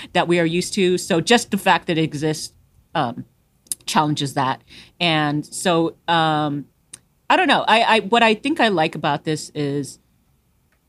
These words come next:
Speaker 2: at the end of it, even though I was kinda like, "Huh, I'm not sure what I think about this," even though I liked so much of it, I felt like every person who has watched it, I've been excited to hear what they think. And we've,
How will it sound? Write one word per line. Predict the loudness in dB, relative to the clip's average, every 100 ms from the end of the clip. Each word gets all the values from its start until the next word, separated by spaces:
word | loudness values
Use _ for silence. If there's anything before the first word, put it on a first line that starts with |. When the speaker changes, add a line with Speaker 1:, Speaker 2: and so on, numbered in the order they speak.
| -2
Speaker 2:
at | 0 2
the | -2 0
end | 0 -2 -4 -2
of | -2 -2
it, | -2 -4 -8 _ _ _
even | -2 2
though | 4
I | 4
was | 2
kinda | -2 -4 -4
like, | -4 -4
"Huh, | -2 0 -2 -12 _ _ -4
I'm | -2
not | -2
sure | 0 0
what | 0
I | -2
think | -4 -4
about | -2 -2 -4
this," | -8 -8 -8 -2
even | 2 4
though |
I | 4
liked | 2 -2 -2
so | -4
much | -2 -2 -2
of |
it, | -4 -6 _ _ -6
I | -4
felt | 0 0 0
like | 0 -2 0
every | -2 0 -2
person | -2 -6 -4 -4 -4 -6 _ _ _ _ _ -14 -6
who | -2
has | 0 0 0
watched | -2 -2 -4
it, | -6 -6 -8 _ _ _ -2
I've | -2 -2
been | -4
excited | -4 -6 -10 -4 -2 0 0 -2
to | -6
hear | -6 -4 -4
what | -4 -6
they | -6
think. | -8 -6 -4 -4 -8 -20 _ _ _ _
And | -2 0 0 -2 -4
we've, | -4 -4 -6